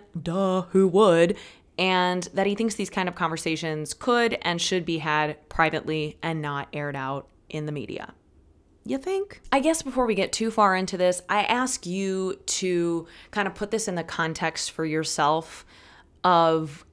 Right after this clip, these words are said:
any other work scenario, right? Consider that you had a team presentation and afterwards your boss called you out in front of everyone saying that you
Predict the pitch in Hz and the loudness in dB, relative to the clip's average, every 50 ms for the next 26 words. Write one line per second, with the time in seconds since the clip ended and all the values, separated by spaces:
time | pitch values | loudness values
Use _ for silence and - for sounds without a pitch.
0 | _ _ 180 190 190 190 196 196 190 190 185 185 185 - - _ _ _ _ _ | _ _ 0 2 2 2 2 0 0 0 -2 -2 -4 -6 -10 _ _ _ _ _
1 | _ _ _ _ - 185 180 170 175 175 170 170 170 165 - - 160 147 143 160 | _ _ _ _ 6 6 8 10 8 8 8 8 6 4 2 -2 -6 0 2 2
2 | 160 156 - - - - - 165 160 156 151 143 - 165 123 - 135 135 - 143 | 2 2 -2 -6 -8 -6 -4 -2 -2 0 0 0 0 0 -2 -2 -4 -4 -4 0
3 | 156 156 160 160 165 165 160 - - - - - - - - - _ _ _ _ | 2 2 4 4 2 0 -2 -6 -14 -16 -20 -20 -20 -20 -20 -20 _ _ _ _
4 | - - 196 185 175 - - 214 214 214 208 208 208 202 202 - - - _ _ | -6 -4 -2 -2 0 0 0 2 2 2 4 4 4 4 2 2 0 -8 _ _
5 | _ _ _ - 160 165 175 170 170 165 165 - - - - 160 180 180 185 175 | _ _ _ -6 0 2 4 6 6 6 4 2 0 -8 -4 -2 0 2 4 4
6 | 170 160 147 - - 208 202 190 190 190 175 - 170 170 165 170 160 160 156 - | 4 2 0 -2 -2 0 0 0 0 -2 0 2 2 2 2 0 -4 -8 -6 -4
7 | 196 202 202 - - 208 196 196 196 196 190 196 196 - - - - _ _ _ | -2 -2 -2 0 0 0 0 2 2 2 0 -2 -4 -8 -14 -20 -20 _ _ _
8 | _ _ _ _ 170 170 170 165 165 165 160 160 - - - 175 180 180 - 175 | _ _ _ _ 2 4 4 4 4 2 0 -2 0 4 4 4 4 4 0 0
9 | 175 170 165 170 170 160 143 139 160 165 160 156 156 156 151 156 160 - - - | 0 2 2 0 0 -2 -2 -2 -2 -2 0 2 2 4 4 4 2 0 -6 -2
10 | - 156 147 151 143 156 151 151 151 147 147 151 151 147 - - 151 151 143 - | -2 0 0 0 -2 -2 0 2 2 2 4 2 2 0 -2 -4 -10 -10 -6 -4
11 | 165 156 151 147 - - 143 156 151 151 151 151 147 147 147 143 - - 156 143 | -4 -4 -2 -2 -4 -4 -2 -2 -2 -2 -2 -4 -4 -6 -6 -8 -8 -6 -6 -6
12 | 143 143 143 143 143 139 135 - - 151 151 147 147 147 147 147 143 143 | -6 -6 -6 -6 -8 -8 -8 -8 -8 -6 -4 -4 -4 -4 -4 -4 -6 -8